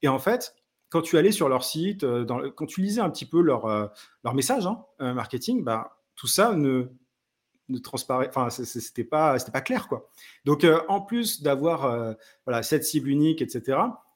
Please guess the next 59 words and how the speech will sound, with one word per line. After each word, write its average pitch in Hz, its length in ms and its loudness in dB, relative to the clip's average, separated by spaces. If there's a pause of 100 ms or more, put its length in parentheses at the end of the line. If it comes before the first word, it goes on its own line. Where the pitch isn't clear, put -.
(120)
bah, 127 100 -2
il 139 100 -4
faut 202 140 4
être 190 100 4
capable, 175 480 0 (120)
en 127 140 -2
une 135 120 0
phrase, 165 580 -2
euh, 110 80 -6
d'avoir 123 300 0
une 123 80 -2
promesse 143 400 -2
claire, 147 320 -2
canon 139 380 2
et 110 260 0
qui 117 100 -14
donne 127 160 0
envie 117 240 -4
aux 120 60 -2
gens 117 120 -6
d'acheter. 104 280 -8
Ça - 160 -4
paraît 127 320 0
évident, 165 520 2 (280)
mais, 143 240 6
euh, 131 320 0
pareil, 143 320 2
je 143 80 -4
me 131 40 -2
suis 123 140 -8
rendu 120 160 -2
compte 185 180 -6
que, 131 160 0 (200)
et 151 80 0
ça 139 140 0
vaut 160 100 4
aussi 160 200 2
pour 127 120 -4
les 110 80 -2
startups, - 300 -6 (160)
les 127 80 -2
cabinets 104 260 -6
de - 40 -20
conseil, 170 360 -4
les 113 180 -2
agences, 139 320 -6
les 123 80 -8
consultants, 113 400 -10
c'est, 156 160 -8
on, 131 220 -6
on 131 40 -8
parle 143 180 2
de 131 40 0
tout 151 140 -6
le 147 80 0
monde 110 160 -2
là, 101 160 -10
et 104 240 -10
voilà. 107 180 -6